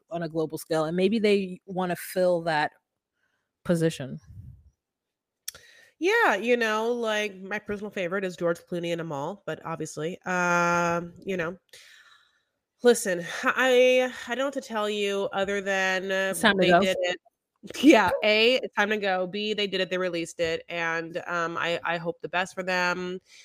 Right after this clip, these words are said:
Speaker 2: and I wonder what the Queen, give us a little, as our last moment, Wa,
Speaker 1: Mm-hmm.
Speaker 2: give us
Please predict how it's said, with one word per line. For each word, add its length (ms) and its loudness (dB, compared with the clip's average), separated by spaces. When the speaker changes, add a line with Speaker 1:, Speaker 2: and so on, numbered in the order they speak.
Speaker 2:
and 520 -2
I 100 2
wonder 420 2
what 180 -2
the 60 -6
Queen, 600 0
give 160 4
us 120 8
a 40 0
little, 300 2
as 180 2
our 100 -2
last 300 0
moment, 380 -6
Wa, 320 -4
Speaker 1:
Mm-hmm. 320 -2
Speaker 2:
give 220 0
us 420 0